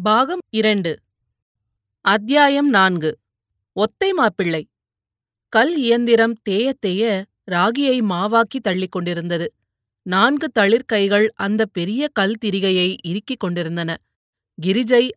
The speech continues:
அச்சில் மேலாக கை வைத்துக் கொண்டிருந்தாள். கீழ்ப்பகுதியில் கை வைத்துக் கொண்டு அவ்வப்போது தானியத்தை எடுத்து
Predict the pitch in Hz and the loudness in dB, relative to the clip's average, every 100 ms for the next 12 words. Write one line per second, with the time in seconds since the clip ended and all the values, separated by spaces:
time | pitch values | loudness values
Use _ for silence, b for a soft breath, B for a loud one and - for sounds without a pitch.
0 | _ 185 208 - 277 233 190 214 233 233 | _ -4 -4 -4 -2 0 0 2 2 0
1 | 285 196 196 185 180 180 175 175 170 175 | -2 -2 -2 -2 -6 -8 -6 -4 -4 -2
2 | 165 160 _ _ _ _ _ - 320 359 | -4 -4 _ _ _ _ _ -4 -2 0
3 | 262 220 220 220 220 240 - 196 202 254 | 0 2 2 0 0 -2 -6 -4 -2 0
4 | 240 - 220 196 190 208 - - 165 233 | 0 -2 -4 -4 -2 -2 -2 -6 -4 -4
5 | - 208 208 233 175 180 226 226 - 202 | -2 0 2 0 0 0 -2 -4 -4 -4
6 | 170 170 165 247 196 | -4 -6 -4 -2 -2